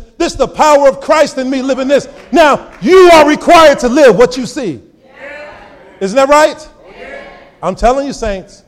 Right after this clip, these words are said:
I'm telling you. Listen, don't get fooled by this world.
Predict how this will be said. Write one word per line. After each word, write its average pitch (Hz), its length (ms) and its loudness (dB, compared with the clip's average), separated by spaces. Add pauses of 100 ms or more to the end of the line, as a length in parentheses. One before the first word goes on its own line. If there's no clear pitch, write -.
(1040)
I'm 185 140 -6
telling 240 340 -4
you. - 140 -14 (180)
Listen, 202 400 0 (200)
don't 240 200 -4
get 277 160 -8
fooled 269 300 -2
by 254 120 0
this 208 200 -8
world. 214 460 0